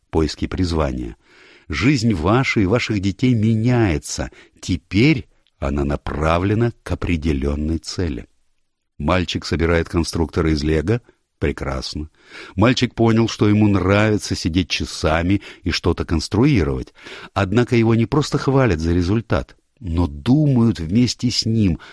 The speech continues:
как это умение использовать в дальнейшей жизни. Тоже ведь хорошо, но совсем иная история, согласитесь. Итак, наблюдение за ребенком —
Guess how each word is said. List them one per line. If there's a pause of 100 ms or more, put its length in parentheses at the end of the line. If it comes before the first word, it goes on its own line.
(220)
как
это
умение
использовать
в
дальнейшей
жизни. (560)
Тоже
ведь
хорошо, (380)
но
совсем
иная
история, (220)
согласитесь. (1000)
Итак, (720)
наблюдение
за
ребенком —